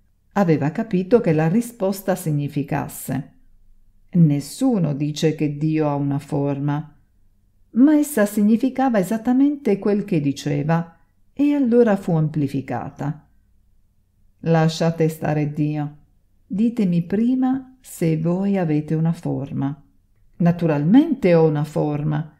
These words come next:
come potete vedere, ma non sono Dio." "Siete dunque il corpo fisico, fatto di carne, ossa e sangue,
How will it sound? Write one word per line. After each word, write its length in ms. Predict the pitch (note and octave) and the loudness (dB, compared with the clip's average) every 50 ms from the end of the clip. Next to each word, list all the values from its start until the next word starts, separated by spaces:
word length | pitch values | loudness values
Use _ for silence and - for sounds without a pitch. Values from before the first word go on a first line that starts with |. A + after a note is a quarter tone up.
| _ _ _ _ _ | _ _ _ _ _
come 240 | - D#3+ E3 E3 D#3+ | -4 -2 -2 0 0
potete 400 | D#3+ D3 D3 E3 D#3 D#3+ E3 D#3 | -2 -2 0 0 0 2 0 0
vedere, 680 | D#3+ D3+ D3+ D#3+ D#3+ D3+ D3 D3 D3+ D3 C#3+ D3 - - _ _ _ _ _ _ _ _ _ | 0 0 2 2 2 2 0 -2 -2 -4 -4 -6 -10 -16 _ _ _ _ _ _ _ _ _
ma 180 | - F3 E3+ E3+ | 2 4 4 4
non 220 | D#3 D3+ D3 C#3 | 4 2 0 -2
sono 340 | - - B3 E4 E4+ C#4 G3 | 0 0 0 0 2 0 0
Dio." 600 | F3 D#3+ D#3+ D3+ C#3+ C#3+ D3 D3 D3+ D3+ - - _ _ _ _ _ _ _ | 0 0 0 0 0 0 -2 -2 -2 -4 -6 -12 _ _ _ _ _ _ _
"Siete 540 | - - - - G3 - - - G#3+ A#3 G#3+ | -18 -10 -2 2 2 2 2 2 0 0 0
dunque 480 | E3+ D#3 F3+ G#3+ A3 G#3+ F#3 E3 D3+ C#3+ | 0 0 0 0 0 2 0 2 2 2
il 160 | C#3 C#3 - | -2 -4 -4
corpo 400 | - E3 D3+ D3 D3 - C4 C4+ | -4 -4 -4 -4 -2 -2 -2 -2
fisico, 720 | C4+ E3+ C#3+ C3+ C3 - F3 F3+ F3 A#3+ B3 C4 - - - _ _ _ _ _ | 0 -2 -4 -4 -4 -6 -6 -4 -2 -2 -2 -2 -4 -10 -20 _ _ _ _ _
fatto 380 | - D4 C4 B3+ - - F#3 | -4 -4 -4 -4 -2 0 0
di 160 | F3 F#3 G#3+ G#3 | 0 0 -2 -2
carne, 800 | - G3 F3+ F3+ F3+ F#3 F3+ A3+ A3 B3 C4 C4 C4+ - - - | -2 -2 0 0 -2 -2 -2 -2 0 0 0 0 -2 -6 -4 -2
ossa 540 | E3+ F3+ F3 - - - - - D3+ C#3 | -2 -2 -2 -4 -8 -12 -8 -6 -6 -4
e 80 | C3+ C3+ | -4 -6
sangue, 880 | C#3 - - E3 D3+ C#3 C#3 D3 D3+ D3 D3+ D3+ D3+ - - - _ | -8 -6 -4 -4 -2 -2 -2 -2 -2 -4 -4 -6 -8 -10 -18 -20 _